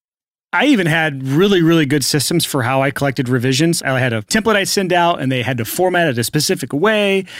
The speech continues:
and then they would do that, and it would be perfect, but I still had to then copy and paste their email with all the revisions and put it into Evernote. And then as I did each revision,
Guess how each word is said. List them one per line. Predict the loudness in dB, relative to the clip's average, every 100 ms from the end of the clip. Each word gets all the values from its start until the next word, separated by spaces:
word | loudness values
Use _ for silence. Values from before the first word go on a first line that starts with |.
| -14 -2
and | 0
then | 2
they | 2
would | 0 -2
do | 0 2 4
that, | 2 2 0
and | -2
it |
would | -4 -4
be | -4
perfect, | -2 0 0 0 -2
but | -2
I | -2
still | -2 0 2 2
had | 0 -2 -2
to | 0 2
then | 2 0 0 -4 -20 _ -8
copy | -2 2 2
and | 2
paste | 0 -2 0 0
their | 0
email | 2 2 2 0 -2 -6 _ _
with | 0
all | 2
the | 2
revisions | 2 2 2 0 0
and | -2 -2
put | -2
it | 0
into | 0 0 0
Evernote. | 0 0 0 -2 -4 -8 _ -20 -14 -4
And | 0
then | 0
as | -2 -2
I | -2
did | -2 -2 -2
each | -2 -4 -2
revision, | -2 0 0 0 0 -2